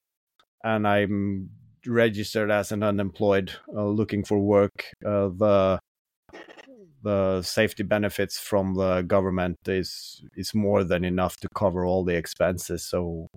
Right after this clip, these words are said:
we are basically doing, uh, trapeze work with the largest safety net you could ever have. So, I mean, it's a, if you don't take the plunge in Norway, it's, uh, <laughs>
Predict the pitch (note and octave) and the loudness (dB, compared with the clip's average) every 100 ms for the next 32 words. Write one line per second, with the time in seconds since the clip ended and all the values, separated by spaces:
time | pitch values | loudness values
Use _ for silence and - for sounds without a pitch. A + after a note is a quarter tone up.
0 | - F2+ G2 F#2+ F#2+ G2 F2+ F2+ F#2 F2 | -20 -12 -4 2 4 4 2 -2 -4 -4
1 | - F#2 F2+ F2 D#2+ - - - _ _ | -8 -6 -4 -4 -6 -14 -20 -20 _ _
2 | _ _ _ _ _ _ _ G2 G2+ G2 | _ _ _ _ _ _ _ -6 0 2
3 | F#2 F2 E2+ E2 E2+ - G#2+ - A#2 G#2 | 2 0 0 -2 -4 -4 -4 -2 -2 -4
4 | - F#2+ F#2+ F2 G2 G2 F2 - F#2 F2 | -4 -2 -2 -2 -4 -6 -6 -4 -2 0
5 | F#2 F#2 F2+ F2 - - - F#2+ - - | 2 0 0 -8 -10 -12 -2 -2 -2 -4
6 | F#2+ F2+ - F2 F2 E2+ F#2 F2 - F2 | -2 -2 -4 -8 -4 0 0 0 -2 -2
7 | E2 - - E2 E2 E2+ F#2 F2 D#2+ - | -2 -4 -2 -2 0 0 0 0 -2 -4
8 | - F2 - _ _ _ _ _ _ _ | 0 2 0 _ _ _ _ _ _ _
9 | _ _ _ _ - C3 A#2 A#2 B2+ A#2+ | _ _ _ _ -12 -8 -6 2 2 2
10 | - B2+ - A#2+ C3 A#2+ A2+ A#2+ A#2 B2 | 2 0 0 -6 -2 -2 -2 -6 -2 4
11 | B2+ C3 C3 C3+ A#2+ G#2+ - A#2+ A2+ G#2+ | 4 6 4 2 0 -6 -8 -2 0 2
12 | G#2 F#2 F2+ - - _ _ _ - - | 0 -2 -6 -10 -20 _ _ _ -20 -14
13 | - - | -12 -2